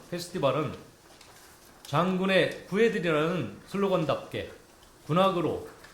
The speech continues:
성웅 이순신 장군의 정신과 위협을 계승하고 숭상한다는 컨셉트로 국방부의 적극적인 지원 아래 국내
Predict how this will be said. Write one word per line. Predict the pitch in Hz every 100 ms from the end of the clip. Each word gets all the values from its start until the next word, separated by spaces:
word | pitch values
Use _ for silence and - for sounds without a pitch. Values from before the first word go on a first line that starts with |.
| - - - -
성웅 | - 170 170 170 170 147
이순신 | 190 208 208 196 160
장군의 | 147 147 143 170 175
정신과 | - 165 175 175 175 170 - 127
위협을 | 175 180 175 123 - -
계승하고 | 147 147 151 131 139 127
숭상한다는 | 185 202 175 175 147 131 160 180 - - -
컨셉트로 | - 165 - - 90 - - - - - - -
국방부의 | 135 160 156 151 151 151 147
적극적인 | 160 160 180 190 180 190 139
지원 | 147 170
아래 | 139 117 160 147 - - -
국내 | 165 196 190 127